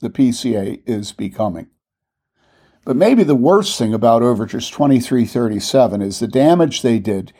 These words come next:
to the authority of Scripture and the Westminster Standards. Anytime a referendum is held on what is already crystal clear in prior standards of authority,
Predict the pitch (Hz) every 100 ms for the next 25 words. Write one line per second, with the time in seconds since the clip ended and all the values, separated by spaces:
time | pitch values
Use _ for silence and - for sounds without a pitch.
0 | _ _ - 170 131 120 113 - 147 131
1 | 90 82 - - 98 - - 127 - -
2 | - - _ _ - 131 135 120 107 113
3 | - 113 101 - 98 - 95 95 - -
4 | - - _ _ _ _ _ _ _ _
5 | _ _ 160 226 202 202 185 151 151 151
6 | 143 139 151 107 104 - _ 127 120 165
7 | 151 113 117 113 120 135 131 117 - 147
8 | 165 165 123 107 113 - - - - 151
9 | 190 - 208 180 - - _ _ - 131
10 | 120 - 175 202 190 190 - 196 190 123
11 | 117 - 113 113 - 143 135 95 -